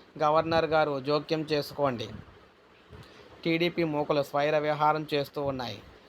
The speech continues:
ప్రభుత్వ, ప్రైవేట్ ఆస్తులు ధ్వంసం అవుతూ ఉన్నాయి. మా నేతలు, కార్యకర్తలపై భౌతిక దాడులు పెరిగాయి. గ్రామాల నుంచి మా వాళ్ళని తరిమి వేస్తూ ఉన్నారు.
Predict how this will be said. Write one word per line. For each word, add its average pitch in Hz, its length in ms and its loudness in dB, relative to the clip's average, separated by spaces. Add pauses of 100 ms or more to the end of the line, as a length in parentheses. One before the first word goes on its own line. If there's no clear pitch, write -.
(220)
ప్రభుత్వ, 151 500 0
ప్రైవేట్ 143 400 0
ఆస్తులు 151 340 0
ధ్వంసం 139 400 0
అవుతూ 139 240 2
ఉన్నాయి. 127 340 -2 (420)
మా 143 160 2
నేతలు, 143 380 0
కార్యకర్తలపై 143 840 2
భౌతిక 139 400 -2
దాడులు 147 300 2
పెరిగాయి. 131 520 -2 (460)
గ్రామాల 147 460 2
నుంచి 156 260 -4
మా 139 220 0
వాళ్ళని 143 300 0
తరిమి 143 280 0
వేస్తూ 143 340 -2
ఉన్నారు. 123 340 -4